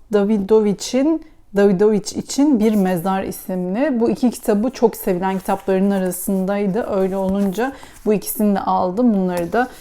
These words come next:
yakın zamanda en azından toplantıya kadar okumuş olurum. Bu sevdaya da şöyle <laughs> kapıldım bu arada. Ayşegül Hanım'ın toplantısını, ya Uyku Çiçeği'nin toplantısını yaparken Ayşegül Hanım'ın bütün kitaplarını okumuştum.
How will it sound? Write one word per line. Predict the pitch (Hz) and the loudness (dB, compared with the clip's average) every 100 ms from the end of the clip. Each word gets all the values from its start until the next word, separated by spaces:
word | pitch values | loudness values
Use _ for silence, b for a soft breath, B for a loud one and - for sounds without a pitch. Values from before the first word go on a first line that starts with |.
| B B | B B
yakın | 220 233 214 | 2 4 4
zamanda | 185 175 175 202 | 4 2 0 0
en | 220 208 | 2 2
azından | 180 165 190 | 0 0 -2
toplantıya | 220 - 190 180 180 170 | -2 -2 -2 -2 -4 -2
kadar | 185 233 | 0 0
okumuş | 151 - 220 - | 0 0 0 2
olurum. | 208 196 170 175 277 349 - B B B | 2 2 4 2 2 0 -10 B B B
Bu | 220 254 320 349 | 4 6 6 4
sevdaya | - 311 285 247 277 339 | 0 0 2 2 2 2
da | 330 | -2
şöyle | - 240 247 233 | 0 2 2 4
<laughs> | |
kapıldım | - 170 - 233 196 208 190 | 2 2 8 8 8 6 4
bu | 214 | 2
arada. | 196 185 185 254 339 B B B | 2 0 0 -2 -4 B B B
Ayşegül | 226 240 - 247 254 | 0 0 0 2 4
Hanım'ın | 247 247 240 254 | 4 4 4 4
toplantısını, | 262 254 226 220 226 - 208 | 2 0 0 -2 -2 -2 0
ya | 196 196 | 0 0
Uyku | 196 - | -2 -6
Çiçeği'nin | - 233 220 | -4 0 0
toplantısını | 247 240 214 208 - 214 | 0 -2 -2 -2 -2 -4
yaparken | 214 269 277 226 | -2 -4 -4 -4
Ayşegül | 220 254 233 | -4 -2 0
Hanım'ın | 233 233 | 2 0
bütün | 233 262 | -2 -6
kitaplarını | 240 214 202 220 247 | -6 -4 -2 0 0
okumuştum. | - 220 208 - - 269 | -2 -2 -2 -4 -4 -4